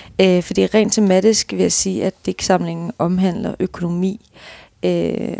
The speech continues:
og ikke nødvendigvis i form af penge kun, men i form af udveksling af materialer og ressourcer. Øh, alt det, verden er udgjort af, og hvordan at mennesket står i midten af de her strømninger og bevægelser, som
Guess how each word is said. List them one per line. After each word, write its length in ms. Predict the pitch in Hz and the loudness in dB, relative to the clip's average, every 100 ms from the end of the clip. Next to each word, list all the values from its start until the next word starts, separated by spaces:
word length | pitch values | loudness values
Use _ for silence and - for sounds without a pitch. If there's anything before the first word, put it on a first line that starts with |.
| - | -4
og 100 | - | -2
ikke 600 | - 202 226 214 - - - | 0 2 4 2 0 -8 -2
nødvendigvis 540 | 202 190 196 196 185 | 0 2 0 -2 -2
i 60 | 180 | -4
form 300 | - 190 180 | 0 0 2
af 320 | - 180 175 | -2 -2 -4
penge 460 | - - 190 190 202 | -2 0 2 0 -2
kun, 460 | - - 190 196 196 | -2 0 0 0 -2
men 260 | 185 185 | -2 0
i 60 | 185 | -4
form 280 | - 196 196 | 0 2 2
af 60 | - | 2
udveksling 560 | 214 208 202 - 190 185 | 2 2 0 -2 -4 -2
af 120 | 180 | -2
materialer 680 | 175 175 - 170 170 175 196 | -2 -4 -6 -4 -2 0 -2
og 80 | 185 | -2
ressourcer. 580 | 180 - 190 190 208 208 - - - - - - | -4 -2 -2 0 -2 -6 -10 -20 -20 -20 -16 -2
Øh, 500 | 185 170 170 175 175 - | 0 0 0 -2 -4 0
alt 200 | 208 - | 2 2
det, 180 | 190 | 0
verden 280 | 180 175 185 | 2 2 2
er 60 | 190 - | -2 0
udgjort 360 | 190 208 196 | 0 2 2
af, 300 | 185 180 - - | 2 -2 -6 -4
og 380 | 160 170 170 - - | 0 2 0 -6 -6
hvordan 320 | - 185 180 185 | -4 0 0 2
at 80 | |
mennesket 500 | 190 190 196 196 - | 2 2 0 -2 -6
står 460 | - - 185 - - | -4 0 -2 -4 -8
i 120 | - 185 | -2 2
midten 400 | 190 196 226 208 | 4 4 2 0
af 100 | 180 | -2
de 140 | 185 | -2
her 220 | 180 175 - | -2 -2 -4
strømninger 560 | - - 175 185 185 | -6 0 0 2 0
og 60 | 175 | -2
bevægelser, 720 | 175 175 170 - 180 190 185 | -4 -2 -2 -2 -4 -4 -4
som 320 | - 190 175 | -2 0 -2